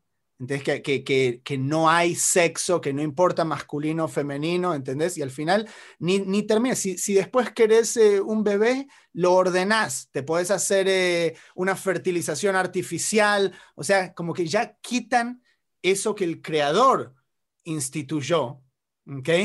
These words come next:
Em, que tiene que quedar con el hombre hasta el final. Y, y es algo tan natural que no importa en qué cultura crezca, no importa qué educación tenga,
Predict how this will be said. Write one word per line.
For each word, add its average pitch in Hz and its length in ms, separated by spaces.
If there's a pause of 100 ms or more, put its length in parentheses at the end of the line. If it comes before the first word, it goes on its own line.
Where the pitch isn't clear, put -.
(560)
Em, 147 640 (220)
que 143 180
tiene 170 340
que 160 160
quedar 151 260
con 165 140
el 156 100
hombre 165 200
hasta 165 160
el 139 80
final. 160 560
Y, 135 360
y 143 140
es 151 160
algo 185 380
tan 190 260
natural 180 640 (220)
que 135 140
no 151 100
importa 190 400
en 170 120
qué 180 200
cultura 175 640
crezca, 190 480
no 147 100
importa 170 480
qué 185 160
educación 165 800
tenga, 147 560